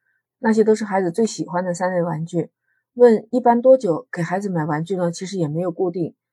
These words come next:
有时候三两个月不买一个，有时候呢，连续几周都可能买。当问到他给孩子买玩具是以谁的意见为主呢？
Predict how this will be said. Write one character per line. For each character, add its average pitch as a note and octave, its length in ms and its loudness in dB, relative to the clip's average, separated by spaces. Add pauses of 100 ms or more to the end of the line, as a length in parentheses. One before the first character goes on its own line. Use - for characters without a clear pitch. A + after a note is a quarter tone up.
(120)
有 E3 180 4
时 G#3 120 -2
候 A#3 160 6
三 A3+ 180 0
两 F3 160 0
个 F#3 100 -4
月 G3 140 2
不 G3+ 120 -4
买 D#3+ 200 -6
一 C#3+ 120 -10
个， - 280 -2
有 E3+ 160 -2
时 F3+ 160 -8
候 G#3+ 160 -4
呢， F#3 220 -4
连 E3+ 160 0
续 G#3 120 -10
几 D#3 180 -8
周 F3+ 160 -4
都 G3+ 140 -2
可 G#3 140 -8
能 D3+ 120 -10
买。 D3+ 160 -12 (720)
当 A#3+ 180 2
问 C4+ 140 2
到 G#3+ 140 2
他 A3 240 0
给 G#3+ 120 -4
孩 F#3+ 200 -4
子 G#3 100 -6
买 E3+ 180 -2
玩 E3 260 -2
具 G3+ 280 0
是 A#3 200 -4
以 F3+ 100 -4
谁 E3+ 240 -2
的 A3+ 80 0
意 A3 160 0
见 G3+ 180 -2
为 F3 140 -2
主 F3 180 -4
呢？ E3 200 -4